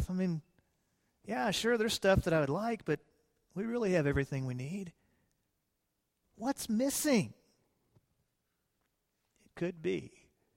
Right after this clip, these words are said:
that that missing ingredient is that often forgotten word, honor. Honor. Would you be so kind as to stand with me, please,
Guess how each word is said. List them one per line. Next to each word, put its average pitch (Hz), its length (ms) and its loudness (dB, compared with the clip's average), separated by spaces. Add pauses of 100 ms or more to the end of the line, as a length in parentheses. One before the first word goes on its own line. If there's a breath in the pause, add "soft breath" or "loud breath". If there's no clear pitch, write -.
(1080)
that 113 160 -12
that 120 200 -8
missing 139 400 -6
ingredient 160 760 -6 (1300)
is 113 160 -8
that 110 160 -4
often 131 400 -4
forgotten 135 580 -10
word, 101 380 -16 (1080)
honor. 110 420 -12 (1900)
Honor. 113 400 -14 (1400)
Would 131 140 -10
you 131 80 -8
be 147 100 0
so 135 240 -4
kind 117 320 -4
as 107 120 -6
to 110 40 -6
stand 113 300 -6
with 107 100 -10
me, 107 120 -8
please, 104 500 -14